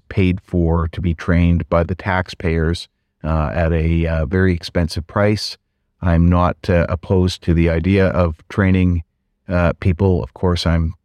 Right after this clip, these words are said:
all for education and more training in this regard. Um, and, uh, but scrutinizing the spending decision, <laughs> I guess, uh, is always my issue, and I'm not always happy with the way governments spend money.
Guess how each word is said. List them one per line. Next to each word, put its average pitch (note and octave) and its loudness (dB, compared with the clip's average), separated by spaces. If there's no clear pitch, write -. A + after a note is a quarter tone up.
all F2 -2
for E2+ 0
education E2+ 0
and E2 0
more E2+ 2
training F2 2
in E2+ 4
this E2+ -2
regard. F2 2
Um, D#2+ 2
and, E2 0
uh, E2 0
but F2 0
scrutinizing G#2 0
the F2 2
spending G2 2
decision, F2 -2
<laughs> - -8
I A2 2
guess, - -6
uh, G2 0
is F2 0
always G#2+ 2
my F#2+ 4
issue, A2+ 0
and G2+ 2
I'm G2 0
not F#2+ 2
always F#2+ 0
happy F2+ 0
with E2 0
the F2 0
way E2+ 0
governments E2 -2
spend D#2 -2
money. D#2 -6